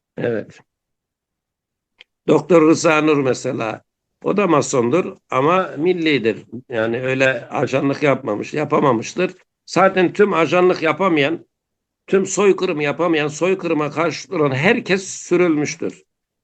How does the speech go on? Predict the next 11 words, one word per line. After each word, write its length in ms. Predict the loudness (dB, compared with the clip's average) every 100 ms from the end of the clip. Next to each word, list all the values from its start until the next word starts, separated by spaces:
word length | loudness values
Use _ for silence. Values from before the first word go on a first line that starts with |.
| _
Ben 220 | 2 4
bir 200 | 4 4
liste 320 | 4 0 0 0
yaptım, 420 | 0 -2 -2 0
Cumhuriyet 500 | 0 0 0 0 -2
dönemine 360 | -2 0 0
ait 300 | 0 -2 -4
liste 240 | -8 -4 0
yaptım 340 | 0 0 0
ama 180 | 2 2
keşke, 520 | 0 -4 0 -2 -2